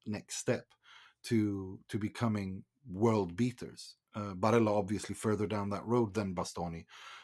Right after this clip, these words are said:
Bastoni yesterday was <laughs> simply unplayable as well.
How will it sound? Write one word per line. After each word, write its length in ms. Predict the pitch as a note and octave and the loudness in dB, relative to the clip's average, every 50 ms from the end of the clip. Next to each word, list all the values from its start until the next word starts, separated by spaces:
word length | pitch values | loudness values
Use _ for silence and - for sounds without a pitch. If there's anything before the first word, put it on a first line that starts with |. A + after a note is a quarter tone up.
| - | -2
Bastoni 440 | - G#2 - - B2+ A#2+ A2 G2+ G2 | -2 0 2 4 6 6 6 4 2
yesterday 340 | G2 G2 - - G2 F#2+ F#2 | -2 -4 -4 -4 -4 -2 -2
was 160 | E2+ D#2 D2+ | -2 -2 -2
<laughs> 180 | - - - - | -2 -2 -2 0
simply 640 | - - - - - - B2+ G2 F#2+ - - G2+ F#2 | 0 0 2 2 2 2 2 0 -2 -4 -4 -4 -2
unplayable 600 | F2+ F2 F2 - G2+ F#2+ F2+ E2 F2 F2+ F2 F2+ - _ _ _ - - | -2 -2 -2 -2 -2 -2 -2 -2 -4 -4 -6 -6 -10 _ _ _ -14 -14
as 100 | F2+ F2+ | -10 -6
well. 260 | F#2 G2+ F#2 F2+ F2 | -4 -4 -4 -4 -6